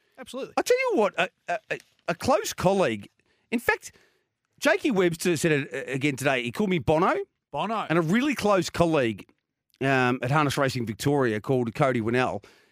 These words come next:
Speaker 2: has started calling me Bono again just out of the blue. Now, I haven't really, I haven't mentioned it yet, but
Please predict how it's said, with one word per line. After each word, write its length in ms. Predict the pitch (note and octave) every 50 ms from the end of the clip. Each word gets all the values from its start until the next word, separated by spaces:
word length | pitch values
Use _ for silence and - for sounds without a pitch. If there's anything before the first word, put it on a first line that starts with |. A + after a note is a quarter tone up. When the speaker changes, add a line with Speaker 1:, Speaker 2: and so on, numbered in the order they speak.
| _ _
Speaker 2:
has 200 | - D3 C#3+ C3
started 440 | - - D#3+ D3+ D#3 E3 E3+ D#3 C3+
calling 280 | - D3+ C#3 C#3 C3 B2
me 120 | A#2+ A#2
Bono 380 | G#2 - C3+ C#3 D3 D3 C#3+ C3+
again 240 | B2 A2+ B2 A2+ G#2+
just 140 | A2+ - - -
out 160 | B2 B2+ B2+
of 60 | A#2+
the 60 | A#2 A2+
blue. 400 | F#2 A#2 A#2+ B2+ A#2+ G2+ E2 D#2+ _ _ _ _ _ -
Now, 160 | D3 D#3 F3+
I 40 | G3 A#3+
haven't 280 | C4+ C#4 D#4+ C4 -
really, 420 | F#3 F#3 F#3+ F#3 F3 E3 D#3+ D3 -
I 60 | C#3 F3
haven't 200 | A3+ B3 A3+ D#3+ C#3
mentioned 320 | D3 E3 G#3 - G3 A3
it 100 | A3 -
yet, 160 | C4 C#4+ - - -
but 140 | F3 D#3